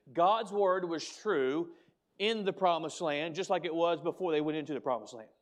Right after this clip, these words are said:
God's word was true with Moses, just as it was with Joshua. And that's what God was reminding Joshua. "Just as I said unto Moses,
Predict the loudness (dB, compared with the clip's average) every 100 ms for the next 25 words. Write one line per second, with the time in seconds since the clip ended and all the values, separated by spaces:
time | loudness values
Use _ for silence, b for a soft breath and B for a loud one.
0 | _ _ _ _ _ _ b b b 0
1 | 6 6 6 2 2 2 0 -4 -8 0
2 | 2 4 4 2 2 4 4 4 0 -6
3 | -2 -2 0 -2 -2 2 2 2 -2 0
4 | 2 2 0 -2 -2 -4 -14 _ _ _
5 | _ b b b 2 2 2 -2 0 6
6 | 6 6 0 0 0 4 2 2 -2 -4
7 | 0 2 2 0 -6 -2 2 2 0 B
8 | B _ 2 4 4 0 -8 -2 2 2
9 | 0 0 2 2 0 0 0 0 2 6
10 | 6 4 4 2 2 -2